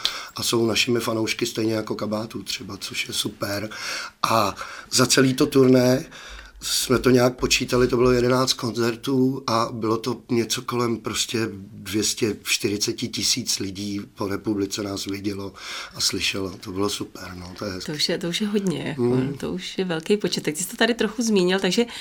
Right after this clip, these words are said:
Speaker 2: je to tak, že ty texty všechny píšeš sám, nebo jak se tam o to dělíte v kapele? Kdo píše texty, kdo
Speaker 1: Takhle.
Speaker 2: muziku?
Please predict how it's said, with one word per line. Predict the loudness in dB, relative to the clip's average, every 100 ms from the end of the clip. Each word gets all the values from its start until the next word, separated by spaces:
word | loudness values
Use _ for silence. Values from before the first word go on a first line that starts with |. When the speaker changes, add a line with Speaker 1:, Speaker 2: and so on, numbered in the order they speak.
| -6
Speaker 2:
je | -6
to | 4
tak, | 6
že | 6
ty | 4
texty | 4 4 4 4
všechny | 4 4 2
píšeš | 2 2 4
sám, | 4 6 6 6
nebo | 6
jak | 4 4
se |
tam | 4 4
o | 4
to | 10
dělíte | 10 10 6 2
v |
kapele? | 2 2 4 4
Kdo | 4
píše | 4 2 2
texty, | 4 4 4 4
kdo | 4
Speaker 1:
Takhle. | 6 4
Speaker 2:
muziku? | 4 4 2 2